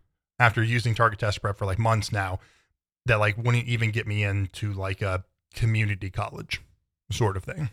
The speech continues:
And you heard Dane on here. He's a very smart man, and he works at a very high level. Maddie,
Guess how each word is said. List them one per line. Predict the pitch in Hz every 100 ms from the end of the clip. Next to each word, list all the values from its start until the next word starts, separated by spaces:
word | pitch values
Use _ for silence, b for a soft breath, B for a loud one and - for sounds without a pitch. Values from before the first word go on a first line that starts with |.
| -
And | 127 107 120
you | 143
heard | 160 147
Dane | 110 101
on | 95
here. | 101 95
He's | 123
a | 117
very | 110 123 120
smart | 120 113
man, | 117 131 110 - B B B _
and | 123
he | 127
works | 120 139 135 - -
at | 127
a | 123
very | 113 120 123
high | 113 117 110
level. | 113 107 - -
Maddie, | 139 156 123